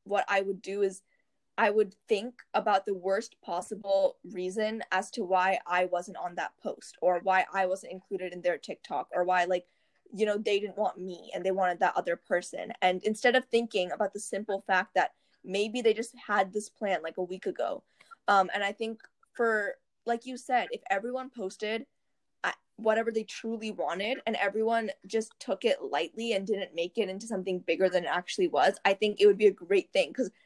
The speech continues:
then everyone gets to just see, like, what are the good things of your life? What are things about you that I don't know? 'Cause I love learning about my friends, but I think when it gets to the point where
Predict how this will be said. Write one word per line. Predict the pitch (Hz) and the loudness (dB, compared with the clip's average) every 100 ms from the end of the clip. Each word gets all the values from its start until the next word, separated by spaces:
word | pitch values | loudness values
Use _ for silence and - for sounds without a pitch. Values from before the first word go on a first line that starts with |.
| _ - | _ 2
then | 247 - | 4 4
everyone | 220 262 254 | 2 0 0
gets | 240 - | -2 -2
to | 233 | -4
just | 233 | -4
see, | - 220 226 | -8 -6 -2
like, | 220 190 _ _ - | -2 -4 _ _ -2
what | 220 | 2
are | 247 | 2
the | 254 | 0
good | 226 226 | -2 -2
things | 233 226 | -2 -4
of | 226 | -2
your | 202 196 | -2 0
life? | 180 160 - | 0 -2 -2
What | 208 233 | 0 2
are | |
things | 240 240 233 | 0 -6 -8
about | 214 214 - | -2 -2 -2
you | 185 202 | -4 -2
that | - | 0
I | 180 | 0
don't | 190 165 - | 0 -2 -4
know? | 175 143 - - | -6 -6 -10 -12
'Cause | 240 | -4
I | - 226 - | -2 0 2
love | 247 233 | 0 2
learning | 190 185 | 0 0
about | 175 - | -8 -8
my | 175 | -10
friends, | - 185 - - | -12 -14 -10 -2
but | 196 - _ _ _ _ - | -2 -2 _ _ _ _ 2
I | 220 | 2
think | 226 220 | 0 -2
when | 226 | -2
it | 208 - | -2 -4
gets | 208 - | -4 -4
to | 233 | -6
the | |
point | 233 196 190 - | -4 -2 -2 -2
where | 202 196 | -4 -4